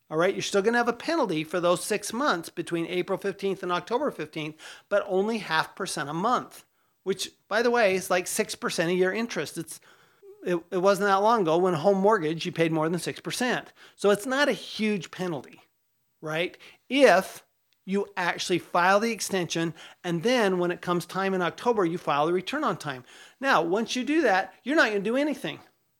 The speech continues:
You're going to let the I R S send you a notice that you owe money.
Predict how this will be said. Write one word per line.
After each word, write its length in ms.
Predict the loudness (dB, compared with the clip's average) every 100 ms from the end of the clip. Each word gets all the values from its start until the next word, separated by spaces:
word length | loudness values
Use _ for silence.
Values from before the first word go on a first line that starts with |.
| _ -4
You're 220 | 0 2
going 180 | 2 2
to 60 |
let 240 | 2 2 2
the 140 | -2 0
I 220 | 0 4
R 180 | 4 4
S 520 | 2 0 -4 -6 -8 _ _ _ _ _ _ _ -14
send 360 | -2 0 2
you 80 | 2
a 60 | 2
notice 360 | 4 4 4 0
that 140 | 0
you 160 | 2 2
owe 100 | 2
money. 420 | 0 0 -4